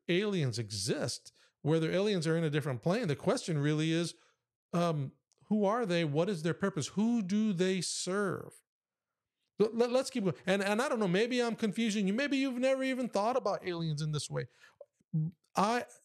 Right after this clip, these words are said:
take what I'm sharing with you because we are gonna put these things together. I told you this is a special version of this podcast. It might be a little bit longer. We'll break it up if we need to. But this, I think, would be a very, I think you'll, you'll enjoy where we're going with this. All right, let, let's go to some other item here.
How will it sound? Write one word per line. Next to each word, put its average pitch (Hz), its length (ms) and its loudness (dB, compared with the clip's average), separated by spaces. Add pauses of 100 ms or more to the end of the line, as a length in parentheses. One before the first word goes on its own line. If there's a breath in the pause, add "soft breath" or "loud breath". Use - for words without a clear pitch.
take 233 280 -4
what 262 140 2
I'm 233 120 0
sharing 214 360 0
with 208 160 0
you 196 200 0 (220 loud breath)
because 147 280 0
we 170 140 4
are 214 120 2
gonna 190 220 0 (140)
put 254 200 -4
these 220 200 0
things 175 200 -2
together. 135 400 -2 (220 soft breath)
I 147 60 0
told 208 260 0
you 175 80 0
this 156 200 0
is 139 120 -2
a 135 40 0
special 175 360 0
version 196 420 0 (320)
of 151 160 0
this 160 160 0
podcast. 190 600 -2
It 131 80 -6
might 156 180 0
be 175 60 2
a 165 60 2
little 185 200 2
bit 175 100 -2
longer. 185 300 0
We'll 139 120 2
break 180 300 0
it 185 80 0
up 190 120 -4
if 170 120 -4
we 175 100 -2
need 190 200 -2
to. 208 180 -4 (500)
But 139 180 2
this, 240 220 2
I 180 100 2
think, 180 200 -2
would 156 160 0
be 147 120 2
a 131 60 2
very, 151 220 2
I 151 80 2
think 175 160 -2
you'll, 156 300 0
you'll 151 180 2
enjoy 147 240 0
where 139 140 0
we're 127 80 -6
going 135 300 -4
with 123 160 -12
this. 123 300 -8 (520 loud breath)
All 170 80 6
right, 151 120 2
let, 220 240 2
let's 330 220 -2
go 214 220 0
to 196 240 -2
some 180 340 -2
other 180 340 0
item 156 300 0
here. 156 220 0